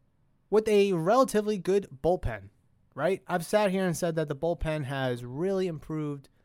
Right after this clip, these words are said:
you know, really exceeding expectations. I didn't want them to improve the bullpen at the deadline. I was one of the few that said that they shouldn't because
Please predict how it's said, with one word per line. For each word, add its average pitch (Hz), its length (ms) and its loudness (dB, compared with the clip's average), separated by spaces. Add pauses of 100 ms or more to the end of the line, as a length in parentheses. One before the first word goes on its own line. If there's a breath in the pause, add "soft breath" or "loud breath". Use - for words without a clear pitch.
(520)
you 160 240 -2
know, 143 100 2
really 185 400 2
exceeding 165 400 -6
expectations. 139 1040 -6 (580)
I 127 80 -10
didn't 214 320 0
want 208 220 2
them 196 120 -2
to 190 140 0
improve 180 420 -2 (160)
the 156 120 -6
bullpen 160 480 -2
at 156 220 -6
the 147 100 -6
deadline. 147 560 -4
I 139 80 -4
was 131 180 0
one 170 180 -2
of 190 60 0
the 175 80 -4
few 175 240 -4
that 160 180 0
said 156 200 -2
that 143 100 -10
they 135 120 -4
shouldn't 147 380 -2 (540)
because 135 320 -2